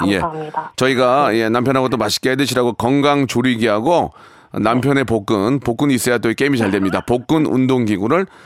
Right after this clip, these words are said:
Speaker 1: 선물로 보내드리겠습니다.
Speaker 2: 네,
Speaker 1: 예, 예.
Speaker 2: 감사합니다.
Speaker 1: 우리 저 어떠세요? 저 저녁에
Speaker 2: 네.
Speaker 1: 남편 오시면은 수박 한 덩이 사가지고 딱 잘라가지고 이렇게 시원하게 화채도 하고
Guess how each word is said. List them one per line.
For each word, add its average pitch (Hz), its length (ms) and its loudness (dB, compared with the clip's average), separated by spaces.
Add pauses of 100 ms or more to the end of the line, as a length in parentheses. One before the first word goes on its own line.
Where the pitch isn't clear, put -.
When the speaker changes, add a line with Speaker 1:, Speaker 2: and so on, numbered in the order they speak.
(120)
Speaker 1:
선물로 101 460 0
보내드리겠습니다. 95 1160 0 (280)
Speaker 2:
네, 170 380 -4
Speaker 1:
예, 113 60 0
예. 117 220 2 (260)
Speaker 2:
감사합니다. 85 80 -4
Speaker 1:
우리 151 200 2
저 160 240 2
어떠세요? 156 440 2 (240)
저 143 160 0
저녁에 151 360 0
Speaker 2:
네. 147 200 0
Speaker 1:
남편 143 340 2
오시면은 143 500 2 (360)
수박 180 340 0
한 170 100 2
덩이 175 160 4
사가지고 156 440 2
딱 151 360 -4
잘라가지고 139 460 2
이렇게 131 140 -2
시원하게 165 480 0
화채도 160 360 2
하고 123 400 2